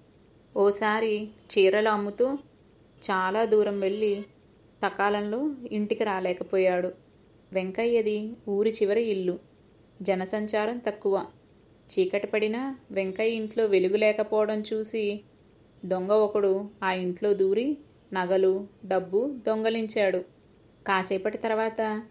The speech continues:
వెంకయ్య ఇంట్లో మరో దొంగ వెళ్ళాడు.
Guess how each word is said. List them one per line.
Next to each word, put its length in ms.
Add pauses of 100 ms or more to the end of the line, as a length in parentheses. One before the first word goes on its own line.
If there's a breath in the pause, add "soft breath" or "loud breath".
(300 soft breath)
వెంకయ్య 440
ఇంట్లో 460 (320)
మరో 260
దొంగ 260
వెళ్ళాడు. 540